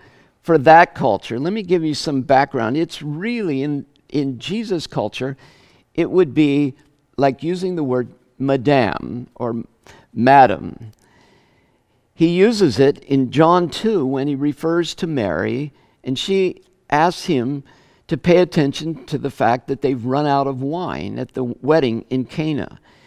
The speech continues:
He uses the term to refer to the Samaritan woman, and he calls Mary Magdalene woman in the garden when she thinks he's the gardener. It's not a term of disrespect. It's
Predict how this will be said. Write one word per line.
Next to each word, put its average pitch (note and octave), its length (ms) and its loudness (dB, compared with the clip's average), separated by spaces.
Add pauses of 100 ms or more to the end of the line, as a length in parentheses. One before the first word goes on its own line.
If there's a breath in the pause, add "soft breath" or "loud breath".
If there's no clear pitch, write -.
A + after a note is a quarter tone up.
(460 soft breath)
He F3 120 0
uses F3 640 0
the F3+ 100 0
term C#3 460 -2
to E3+ 100 -8
refer C#3+ 540 -4
to D3 240 -8
the C#3+ 120 -4
Samaritan D3+ 960 -4
woman, A2 520 -10 (720 soft breath)
and F#3 360 2
he F#3+ 180 -6
calls G3 560 -2
Mary D3 540 0
Magdalene C3 880 0 (460)
woman B2+ 640 -4 (760)
in D3+ 200 4
the D3 80 2
garden B2 500 4
when C3+ 160 -2
she F3+ 240 -4
thinks B2 520 -6 (200)
he's C#3+ 480 -4
the B2 140 -2
gardener. C3+ 480 0
It's - 200 -4
not F#3 300 -2
a A3 60 -6
term A#2+ 420 -2
of F#2+ 160 -8
disrespect. A#2+ 880 -4
It's C3 200 -8